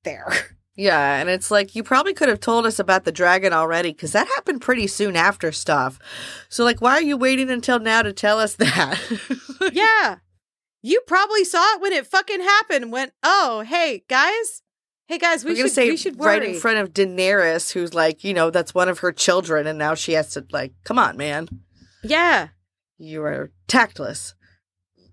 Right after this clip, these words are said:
Speaker 2: Um,
Speaker 1: Read
Speaker 2: but we
Speaker 1: a
Speaker 2: already knew
Speaker 1: room,
Speaker 2: that.
Speaker 1: Bran.
Speaker 2: <laughs> So, continuing on with that conversation, we go into, we go inside. Um, so Sansa says, "Oh, as soon as I heard about the wall, I called everyone to come to Winterfell to, like,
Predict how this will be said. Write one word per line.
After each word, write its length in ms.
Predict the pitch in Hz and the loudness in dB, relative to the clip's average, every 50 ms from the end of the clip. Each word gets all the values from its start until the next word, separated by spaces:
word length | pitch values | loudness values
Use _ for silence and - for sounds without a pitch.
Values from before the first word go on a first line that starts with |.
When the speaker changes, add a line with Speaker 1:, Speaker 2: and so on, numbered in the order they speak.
| _ _ | _ _
Speaker 2:
Um, 220 | - 175 170 160 160 | -4 0 2 2 4
Speaker 1:
Read 200 | 311 349 381 - | 4 4 4 4
Speaker 2:
but 20 | - | 4
we 40 | - | 4
Speaker 1:
a 40 | 254 | 4
Speaker 2:
already 200 | 262 269 254 - | 4 4 2 2
knew 60 | 220 | 2
Speaker 1:
room, 120 | 240 254 247 | 2 2 2
Speaker 2:
that. 160 | 214 - - | 0 -2 -2
Speaker 1:
Bran. 440 | 185 185 185 190 196 202 202 214 202 - | -2 -2 -2 0 -2 -2 -4 -6 -10 -12
Speaker 2:
<laughs> 40 | _ _ _ _ _ _ _ _ - 277 277 240 247 226 220 202 202 196 170 160 | _ _ _ _ _ _ _ _ -4 -2 0 0 0 0 -2 -4 -8 -10 -12 -14
So, 320 | - - - 247 220 190 175 | -8 -2 2 4 4 4 2
continuing 540 | - - 202 190 - 254 247 240 233 220 208 | 0 -4 -6 -4 -2 -2 0 0 0 2 2
on 100 | 196 185 | 2 2
with 100 | 180 185 | 2 0
that 200 | 180 170 160 - | 0 -2 -2 -2
conversation, 680 | - 180 165 156 160 - - 160 156 151 - 175 165 | -2 -2 0 0 -2 0 -2 -2 -2 -4 -6 -8 -8
we 120 | 165 165 | -8 -6
go 280 | 156 160 170 160 160 160 | -2 0 0 0 0 -2
into, 600 | 160 160 160 - - - 170 160 156 151 147 135 | -4 -6 -8 -8 -4 -2 -2 -2 -2 -2 -4 -4
we 140 | - 185 202 | -4 -4 0
go 180 | 190 214 214 208 | 2 2 2 2
inside. 560 | 202 196 180 - - 151 139 101 73 78 - - - - - - - - - - - - - - - - - | 2 0 -2 0 0 0 0 0 -2 -6 -12 -18 -18 -16 -16 -16 -16 -16 -16 -16 -16 -18 -20 -20 -14 -4 0
Um, 320 | - 202 202 202 196 190 | 2 4 4 4 2 0
so 140 | 190 - 220 | -2 -2 -2
Sansa 460 | 202 - - 208 190 190 196 - 196 | 0 2 2 2 2 2 0 -2 -4
says, 400 | 185 - 196 180 170 165 165 165 | -2 2 2 2 2 2 2 2
"Oh, 180 | 202 214 226 220 | 2 4 4 4
as 100 | 208 196 | 2 0
soon 160 | - 220 214 | 0 -2 -2
as 100 | 208 202 | -2 0
I 120 | 202 196 196 | 0 0 2
heard 180 | 208 208 196 | 2 2 2
about 180 | 185 180 185 180 | 2 2 2 2
the 100 | - 190 | 2 0
wall, 540 | 180 190 185 180 175 175 175 175 175 165 - - | 2 4 4 6 6 6 4 4 2 0 -4 -8
I 80 | 165 | -8
called 240 | - - 202 196 196 | -2 2 2 4 4
everyone 320 | 196 190 185 190 185 185 | 4 2 2 0 0 -2
to 60 | 180 180 | -2 -4
come 180 | - 202 185 | -6 -4 -4
to 80 | 185 180 | -4 -2
Winterfell 880 | 170 175 170 - 180 170 - 190 175 165 165 165 160 160 156 - - | -4 -4 -4 -4 -4 -2 2 2 4 4 4 4 4 2 2 0 -2
to, 100 | - - | -6 -6
like, 400 | 180 165 160 156 160 151 - - | -4 -2 0 0 -2 -2 -6 -16